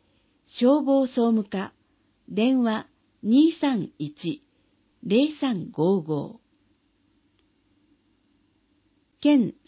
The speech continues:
最低賃金総合支援センターからのお知らせ。最低賃金の引き上げにより、大きな影響を受ける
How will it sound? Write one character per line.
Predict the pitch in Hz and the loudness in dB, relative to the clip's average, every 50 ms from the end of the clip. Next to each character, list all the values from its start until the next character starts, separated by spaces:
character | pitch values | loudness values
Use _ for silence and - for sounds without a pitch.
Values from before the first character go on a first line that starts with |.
| - | -6
最 | - 220 269 294 302 | -4 -2 -2 -2 -2
低 | - 294 285 285 | 0 2 2 2
賃 | 285 - 277 277 262 226 180 | 0 0 0 2 2 2 2
金 | 175 165 156 156 | 0 0 0 0
総 | 147 - - 247 277 285 262 | -4 -2 0 2 2 2 2
合 | 247 269 269 269 247 | 2 0 0 0 0
支 | - - 247 | -2 0 2
援 | 262 285 302 294 | 2 2 2 2
セ | 294 - 302 294 | 0 0 0 0
ン | 240 | 0
タ | - - 170 | 0 -4 -6
ー | 160 156 | -6 -6
か | - 175 175 | -6 -6 -4
ら | 185 180 | -4 -4
の | 165 151 139 - - _ | -4 -4 -4 -6 -10 _
お | - 156 | -10 -10
知 | 156 - - 202 | -8 -4 -4 -2
ら | 185 180 - - | -2 -2 -4 -8
せ。 | - 147 - _ _ _ _ _ _ _ _ _ _ _ _ _ _ _ - _ _ - | -14 -16 -16 _ _ _ _ _ _ _ _ _ _ _ _ _ _ _ -20 _ _ -6
最 | 233 262 294 294 | -4 -4 -4 -4
低 | - 302 294 294 | -4 -2 -2 -2
賃 | 294 294 277 277 254 247 | -4 -4 -6 -4 -2 -2
金 | 202 180 160 156 | -2 -2 -4 -2
の | 147 147 160 | -2 -4 -4
引 | 160 - - | -6 -10 -16
き | - 226 226 | -8 -4 -4
上 | 208 214 202 | -2 -2 -2
げ | 190 196 190 | -2 -2 -2
に | 190 185 | -2 0
よ | 185 180 175 | -2 -2 -2
り、 | 175 175 - _ _ _ _ _ _ - | -4 -6 -10 _ _ _ _ _ _ -4
大 | 285 320 349 339 | -2 -2 -2 -2
き | - 247 196 | -4 -6 -4
な | 185 160 160 | -4 -4 -4
影 | - 202 226 277 | -2 -2 -2 -2
響 | 277 - 277 269 254 254 | -2 -2 -2 0 0 2
を | 240 240 | 2 2
受 | 233 220 220 | 0 0 -2
け | - 240 208 | -4 -4 -2
る | 175 170 170 - | 0 -2 -4 -4